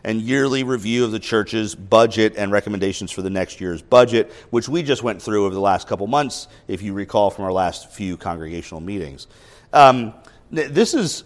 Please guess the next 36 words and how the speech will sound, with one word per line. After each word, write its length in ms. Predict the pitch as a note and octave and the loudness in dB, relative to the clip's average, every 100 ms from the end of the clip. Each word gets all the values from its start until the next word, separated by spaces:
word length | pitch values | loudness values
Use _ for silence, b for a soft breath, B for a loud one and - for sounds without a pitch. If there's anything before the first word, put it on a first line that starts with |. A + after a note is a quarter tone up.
| - | 0
actually 300 | D3 - B2+ | 2 0 -6
serious 420 | - D#3+ C3 - | -4 -2 -2 0
stuff. 280 | C#3 G#2+ - | 2 2 2
So, 300 | B2+ A2 - B B - | 0 0 0 B B -8
a-, 240 | C3+ - | -8 -6
and 120 | D#3+ | -8
it's 120 | C#3 | -4
not 220 | F3 F3+ F#3 | 2 2 0
because 500 | - C3+ A#2+ A2+ - B - | 0 2 2 -2 -12 B -8
we're 240 | A#2 A#2+ | -2 -2
a 60 | G#2 | -2
church 420 | - B2+ A2+ - | -2 -2 -2 -4
that 120 | A#2 | -4
exists 640 | G#2+ F#2 A2+ A2+ - - - | -6 -4 0 0 0 -12 -6
under 300 | A2+ A2 A2 | -6 -2 -2
the 100 | G2 | 0
auspices 800 | G#2 G#2 - G#2 - G2+ G2 F#2 | 2 2 0 -8 -4 -2 -2 -4
of 340 | G2+ F#2+ E2 - | -4 -4 -8 -12
the 180 | F#2+ | -10
federal 360 | F#2 A2+ G#2+ G2+ | -2 0 0 0
government 580 | G2 G#2 G2+ G2+ G2+ - B B - | 0 -2 -2 -4 -6 -10 B B -2
that 320 | G2 G2 - | 0 0 -4
requires 720 | G#2+ G2+ - G2+ G2 G2 G2+ | -8 -8 0 2 2 0 -4
certain, 500 | - G2+ G2 F#2+ D2+ F2 | -4 -6 -6 -10 -12 -10
you 100 | G2+ | -6
know, 220 | F2+ F2+ - - - | -4 -6 -10 -20 -6
tax 340 | C3+ B2 - | 0 0 0
regulations 640 | A#2+ A2 G2+ G2+ A2+ G2+ F#2+ | -4 -2 -2 -4 -6 -10 -10
and 100 | F2 | -6
payments 320 | A#2 A#2 - | -6 -6 -8
to 80 | G2 | -8
be 80 | |
made 160 | F#2+ G2 | -4 -6
and 80 | F2 | -4
so 140 | E3 | -4
forth, 260 | C3 G2+ | -2 -2